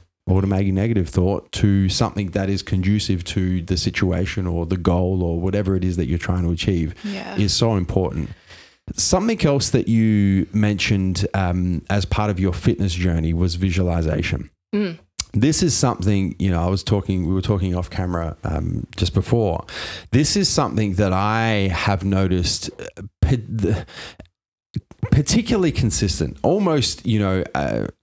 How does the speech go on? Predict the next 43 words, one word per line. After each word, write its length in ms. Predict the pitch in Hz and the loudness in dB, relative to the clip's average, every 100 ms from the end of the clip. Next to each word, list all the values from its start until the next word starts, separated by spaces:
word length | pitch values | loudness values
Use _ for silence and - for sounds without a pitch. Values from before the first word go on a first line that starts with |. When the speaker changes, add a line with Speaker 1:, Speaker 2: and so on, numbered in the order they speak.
| - | -2
Speaker 1:
a 80 | 113 | 0
hundred 400 | - 160 143 127 | 2 2 2 0
percent 340 | 123 120 104 | 0 0 0
unanimously 840 | 104 101 98 107 110 101 - 95 | 0 2 2 2 2 0 0 -2
consistent 680 | 90 92 85 101 - 90 80 - _ _ - | 0 -2 0 -2 0 -2 -2 -10 _ _ -4
Speaker 2:
Mm. 100 | 202 | -2
Speaker 1:
across 440 | 98 95 110 101 - - | 0 2 2 2 -2 0
all 320 | 123 139 139 | 2 2 2
of 180 | 110 98 | 0 2
the 380 | 101 95 90 - | 2 4 0 -2
top 320 | - 110 - - | 0 0 -2 -6
athletes 600 | 92 - 101 90 80 - | -6 -4 -2 0 -2 -2
that 180 | 92 90 | 0 0
I 200 | 90 95 | 0 0
have 180 | 90 - | -2 -2
had 300 | 92 87 78 | -2 -2 -2
the 120 | 85 | -2
privilege 560 | - 110 90 90 85 85 | 0 0 2 0 0 0
of, 260 | 82 - - | -2 -4 -2
of, 340 | 85 80 82 - | 0 0 -4 -2
um, 400 | 82 82 85 - | -2 -2 -4 -4
spending 380 | - 101 87 85 | 0 0 0 0
time 320 | - 95 90 | 0 0 0
with 320 | 80 76 - - - - - | 0 -2 -6 -14 -14 -16 -4
is, 520 | - 123 113 101 90 - _ - | 0 2 4 2 -2 -6 _ 0
and 180 | 104 98 | 0 2
sometimes 440 | 139 131 117 98 | 0 2 2 2
they 100 | 92 | 2
don't 140 | 98 107 | 2 2
even 120 | 90 | 2
know 140 | 90 | 2
that 60 | 82 | 2
they're 100 | 78 | 2
doing 220 | 90 90 | 2 2
it, 140 | 85 - - - - | 0 -4 -12 -10 0
but 220 | 107 90 | 0 2
th-, 120 | 110 | 2
is 180 | 120 107 | 4 4
Speaker 2:
Mm. 40 | 113 | 4
Speaker 1:
this 260 | 135 - - | 2 0 0
ability 640 | 110 90 120 123 117 101 | 0 2 2 2 2 0
to 200 | 95 101 | 0 -2
visualize, 840 | 90 101 92 98 92 82 76 80 | 0 0 2 2 0 -2 -4 -6